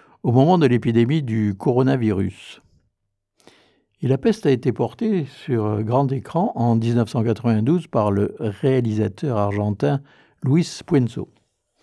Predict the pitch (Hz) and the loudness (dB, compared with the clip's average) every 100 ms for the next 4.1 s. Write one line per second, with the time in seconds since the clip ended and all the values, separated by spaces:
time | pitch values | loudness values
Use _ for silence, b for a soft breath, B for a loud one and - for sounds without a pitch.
0 | b b b b b b b b b b | b b b b b b b b b b
1 | 151 156 - 285 330 - _ 123 113 98 | 0 0 0 -2 -2 -6 _ -4 -2 -2
2 | - 233 190 - - 113 - 107 - 135 | 0 0 0 -4 -2 -2 -2 -8 -6 -8
3 | - - 196 - 123 110 - - 185 117 | -4 -2 -2 -2 0 0 0 4 4 4
4 | 101 | -6